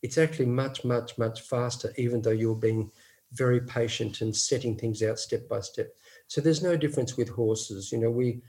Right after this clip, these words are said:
we shouldn't assume so much. So that's one big mistake. I think that's the biggest one. You know, we call it anthropomorphism when we assume that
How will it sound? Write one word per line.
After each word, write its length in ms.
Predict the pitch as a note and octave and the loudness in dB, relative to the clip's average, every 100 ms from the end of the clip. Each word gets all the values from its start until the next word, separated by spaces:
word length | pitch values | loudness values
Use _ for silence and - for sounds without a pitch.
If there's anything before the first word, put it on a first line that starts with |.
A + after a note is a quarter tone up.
| _ _ | _ _
we 100 | C#3 | -2
shouldn't 380 | C3+ - F3+ G3 | -2 0 0 0
assume 480 | F#3 D#3 - C3+ A#2+ | -4 -4 0 2 2
so 160 | A#2+ G#2 | 0 -4
much. 240 | G2 - | -4 -4
So 80 | B2+ | 2
that's 260 | D#3+ D#3+ - - _ | 2 2 -6 -18 _
one 360 | B2+ C3+ D3 C#3 | 2 6 6 6
big 240 | B2 B2 | 4 2
mistake. 420 | A2 - F#2 F#2+ | -2 -2 -4 0
I 80 | B2 | 0
think 220 | C3+ E3+ | 2 2
that's 200 | D#3+ D#3 | 2 2
the 100 | D3+ | -2
biggest 420 | A#2+ B2+ G#2+ - | 0 0 0 -2
one. 180 | G#2 - - _ _ _ _ _ _ - - - - _ | -6 -10 -14 _ _ _ _ _ _ -20 -20 -20 -20 _
You 80 | B2+ | 0
know, 80 | C3 | 4
we 160 | C3 C3+ | 4 4
call 240 | - C#3 | 6 8
it 200 | B2 - | 6 2
anthropomorphism 1120 | B2+ B2+ B2+ - - A2+ B2+ B2+ B2 G#2+ G#2 G#2 | 2 2 0 -8 -2 4 4 2 -2 0 0 2
when 240 | A2+ A2 | 2 4
we 160 | A2 A2 | 2 2
assume 440 | G2+ - A#2 A2 | 0 0 2 2
that 220 | G#2+ - | 0 -4